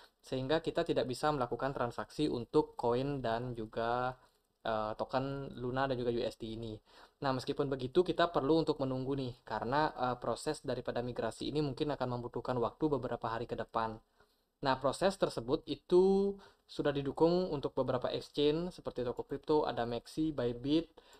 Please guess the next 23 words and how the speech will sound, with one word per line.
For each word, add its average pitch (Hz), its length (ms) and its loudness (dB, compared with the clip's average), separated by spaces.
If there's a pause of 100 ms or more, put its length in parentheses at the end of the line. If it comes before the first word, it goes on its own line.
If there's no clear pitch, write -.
kemudian 127 380 0
Binance 131 640 0
itu 156 160 -6
juga 135 260 0
sudah 127 300 -2
mensupport. 127 480 0 (1120)
Lalu 180 340 4
kemana 165 300 4
nih 185 240 2 (160)
jadinya, 135 640 0 (180)
eh, 127 320 0
koin 135 240 2
atau 139 220 -2
token 135 340 -4
dari 123 220 -2
Luna? 120 400 -2 (480)
Nah, 127 320 2
buat 131 160 0
teman-teman 143 400 0
yang 156 80 2
belum 147 160 0
tahu, 127 480 2
Luna 139 580 0